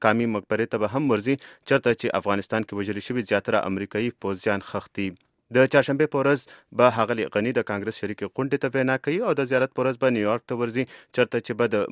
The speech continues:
ملګرو ملتونو چارواکو سره، آه، ملاقاتونه، آه، کوي. د خالي په ورځ د کابل نه امریکې ته د راتللو وړاندې افغان مشر ویلي وو، په دې خبر دی چې امریکني ځواکونو وتل رستو کولو معامله نازکه ده.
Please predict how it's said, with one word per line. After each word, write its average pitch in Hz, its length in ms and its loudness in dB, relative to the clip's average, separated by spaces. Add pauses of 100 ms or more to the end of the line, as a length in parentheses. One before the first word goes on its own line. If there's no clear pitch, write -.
ملګرو 110 360 -4
ملتونو 101 480 -4
چارواکو 101 480 -2
سره، 101 180 0
آه، - 640 -4 (140)
ملاقاتونه، 98 600 0
آه، - 320 -10 (140)
کوي. 101 260 -4 (560)
د 147 100 6 (100)
خالي 151 200 2
په 156 80 2
ورځ 143 160 0
د 123 140 -2
کابل 123 260 0
نه 127 220 -2
امریکې 98 300 -4 (120)
ته 107 160 -4
د 95 180 2
راتللو 98 380 -2
وړاندې 107 400 -2
افغان 104 320 -4
مشر 120 300 -2 (420)
ویلي 131 240 0
وو، 165 160 -2
په 147 100 0
دې 143 60 0 (100)
خبر 135 240 0
دی 107 140 -4
چې - 240 -2
امریکني 104 560 -4
ځواکونو 107 480 0
وتل 131 280 -2 (400)
رستو 113 280 -4
کولو 143 260 2
معامله 110 380 -2
نازکه 98 420 -4
ده. 92 100 2